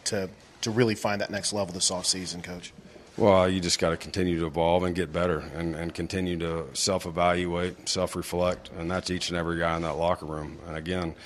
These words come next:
Speaker 2: uh, you know, it's always gonna start with me. Uh, I'm gonna make sure that, uh,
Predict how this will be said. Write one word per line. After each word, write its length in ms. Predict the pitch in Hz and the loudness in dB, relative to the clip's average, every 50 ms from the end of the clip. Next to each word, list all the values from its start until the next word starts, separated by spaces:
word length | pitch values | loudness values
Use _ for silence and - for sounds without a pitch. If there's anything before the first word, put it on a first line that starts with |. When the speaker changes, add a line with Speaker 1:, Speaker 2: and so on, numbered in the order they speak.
| - - - - - - - - - | -20 -18 -20 -20 -20 -20 -20 -14 -8
Speaker 2:
uh, 380 | - 87 90 85 82 80 78 73 - 73 | -4 -2 0 0 0 -2 -2 -4 -6 -6
you 120 | 92 92 | -4 -2
know, 160 | 87 87 90 | -2 -2 -2
it's 100 | 92 - | 0 2
always 300 | 107 101 113 120 110 95 | 6 8 8 8 6 4
gonna 160 | 90 92 85 82 | 2 -2 -4 -2
start 220 | - 98 90 82 | -2 0 0 0
with 120 | 78 85 | 0 -2
me. 180 | 90 87 85 80 71 73 73 | -2 -4 -4 -4 -6 -8 -8
Uh, 60 | 78 | -6
I'm 320 | 85 85 87 82 90 95 | -6 -6 -4 -2 -2 -2
gonna 120 | 95 90 90 | -2 -2 -2
make 180 | 92 90 87 | -2 -2 -2
sure 300 | - - - 95 92 92 | -2 -2 -2 -2 -2 -2
that, 300 | 87 85 87 85 - - | 0 -2 -4 -4 -4 -2
uh, 300 | 92 87 85 82 82 82 | -2 0 0 0 0 -2